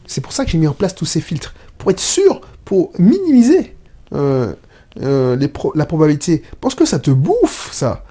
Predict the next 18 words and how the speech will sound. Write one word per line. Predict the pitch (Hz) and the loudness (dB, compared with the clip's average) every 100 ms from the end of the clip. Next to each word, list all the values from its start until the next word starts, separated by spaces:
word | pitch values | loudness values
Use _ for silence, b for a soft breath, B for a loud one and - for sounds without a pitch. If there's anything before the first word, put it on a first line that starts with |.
| b - | b -8
Ça | |
te | 196 311 | -2 0
bouffe. | 381 370 - - B | 2 2 0 -16 B
Ça | - 185 | -2 0
te | 175 202 | 2 2
bouffe | 185 254 - | 2 2 0
parce | 160 | -4
que | - 151 - - | -2 -2 -4 -16
tu, | - 165 147 147 - B B | -2 0 0 -2 -8 B B
t'as | 127 | -4
beau, | 110 147 208 180 - B - - | -2 0 2 0 -4 B -10 -2
t'as | 135 | 0
beau | 139 151 | 4 4
être | 139 156 | 2 -2
une | |
machine, | 147 143 - 185 170 | -2 -2 0 0 0
soi-disant, | - 151 147 135 147 139 143 | 0 0 0 0 2 2 2
tu, | 139 | -2